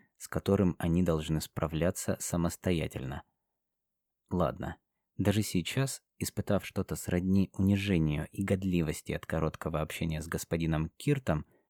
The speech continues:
Ян не принял окончательного решения усложнить его жизнь, решив для начала поговорить с Марианной и узнать, как прошел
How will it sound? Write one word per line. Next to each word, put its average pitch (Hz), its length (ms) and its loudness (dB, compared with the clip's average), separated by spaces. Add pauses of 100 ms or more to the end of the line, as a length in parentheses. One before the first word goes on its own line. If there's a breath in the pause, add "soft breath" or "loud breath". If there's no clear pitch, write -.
(140)
Ян 127 400 2 (140)
не 123 160 4
принял 87 460 4
окончательного 78 800 0
решения 107 580 0
усложнить 85 680 -2
его 92 220 2
жизнь, 80 400 -4 (280)
решив - 320 0
для 113 180 2
начала 104 360 0
поговорить 85 460 0
с - 100 -6
Марианной 78 640 0
и - 160 -6
узнать, 101 520 0 (160)
как - 260 -2
прошел 117 480 0